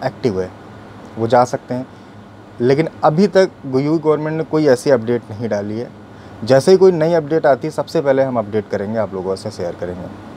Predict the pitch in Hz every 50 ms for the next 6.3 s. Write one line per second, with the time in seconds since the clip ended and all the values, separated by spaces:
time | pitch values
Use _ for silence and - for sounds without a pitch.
0 | - - - - - - - - 131 113 - 143 147 139 117 - - - - -
1 | - - - - - 113 127 143 147 - - 185 175 196 185 - - - - -
2 | 131 120 143 165 180 - - - 139 131 160 156 175 165 156 151 143 156 180 180
3 | 170 156 151 147 147 156 165 180 170 147 - - 127 117 135 151 147 143 143 151
4 | 139 131 135 147 151 156 156 139 147 151 131 131 139 139 135 - 131 127 131 139
5 | 139 143 151 156 156 - - - - 185 175 180 175 175 147 139 147 143 143 139
6 | 139 135 131 143 143 151